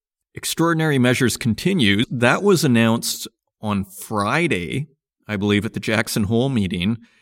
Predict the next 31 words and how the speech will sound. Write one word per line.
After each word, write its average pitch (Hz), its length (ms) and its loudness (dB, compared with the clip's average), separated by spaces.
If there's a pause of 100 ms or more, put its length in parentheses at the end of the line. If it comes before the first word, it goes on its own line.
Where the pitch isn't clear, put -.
(200)
and 104 240 0
the 104 40 4
markets 120 540 2
responded 113 800 0
full 120 220 -2
on 113 240 4
risk 104 340 0
on, 101 480 2 (160)
and 95 300 -2
we 95 80 0
got 98 240 -4
some 107 160 0
green 107 300 2
candles 110 760 0 (500)
out 101 100 -2
of 98 80 2
the 95 100 2
stock 113 440 0
market. 98 540 -2 (400)
And 107 300 2
so 120 800 4
there 127 200 2
we 170 180 2
are. 165 320 2
So 123 440 2 (340)
I 131 80 0
guess 147 260 2
the 202 120 0
real 165 260 2
boogeyman 143 720 2 (720)
remains 127 960 2